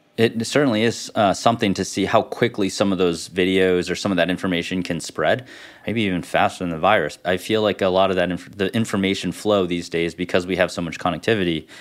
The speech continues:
is such a, it's such a blessing and also, uh, perhaps a curse sometimes. And so another thing that I kinda wanted to touch on is one thing that,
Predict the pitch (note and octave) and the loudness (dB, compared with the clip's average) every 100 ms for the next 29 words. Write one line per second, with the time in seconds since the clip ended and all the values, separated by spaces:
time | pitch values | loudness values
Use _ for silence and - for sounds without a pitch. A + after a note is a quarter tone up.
0 | - - - F#2 - - - - A#2 G#2+ | -20 -8 -4 -2 -4 -14 -12 -2 0 2
1 | G2 F2+ - F2+ - F2+ F#2 F#2 - F2 | 2 2 0 -4 -4 0 2 2 0 -4
2 | E2 E2 E2+ D#2 C2+ - F2 E2 E2 - | -2 -4 -4 -6 -8 -6 0 2 0 -4
3 | F#2 E2 - E2+ - D2 D2 - - - | -2 -2 -2 -4 -6 -8 -10 -18 -20 -20
4 | - - G#2 G2+ - G#2+ G2 F#2+ F#2 - | -20 -4 0 0 2 4 4 4 2 0
5 | B2 C#3 F3+ E3+ D#3+ B2+ G2+ F#2 - A2 | 2 2 2 0 0 2 2 0 0 0
6 | G2 F#2+ F#2+ E2+ D#2+ - - G#2+ - F#2+ | 0 0 0 0 -2 -6 -2 0 2 2
7 | F2 G2 A2 B2+ C3+ B2 G#2+ F#2+ D2+ | 0 -2 0 0 0 -2 2 2 0